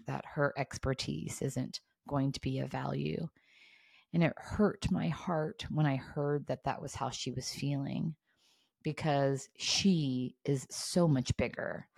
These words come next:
than this one conversation. She's so much bigger than H R D, our firm. She's so much bigger than this solution that she's built, because she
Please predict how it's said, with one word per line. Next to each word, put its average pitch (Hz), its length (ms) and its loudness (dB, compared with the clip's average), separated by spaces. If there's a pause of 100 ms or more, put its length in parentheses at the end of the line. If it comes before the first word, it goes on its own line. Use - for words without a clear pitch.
(340)
than 139 160 8
this 135 400 0 (480)
one 147 320 6
conversation. 127 880 2
She's - 360 2
so 143 200 4
much 135 300 4
bigger 135 420 2 (520)
than 127 120 4
H 123 240 2
R 123 140 -2
D, 147 440 0
our 113 180 2
firm. 147 500 8
She's - 280 6
so 147 180 12
much 147 340 10
bigger 127 480 10
than 139 240 6
this 127 360 4 (520)
solution 143 720 8
that - 160 4
she's 127 280 2
built, - 460 0
because - 480 0
she - 720 0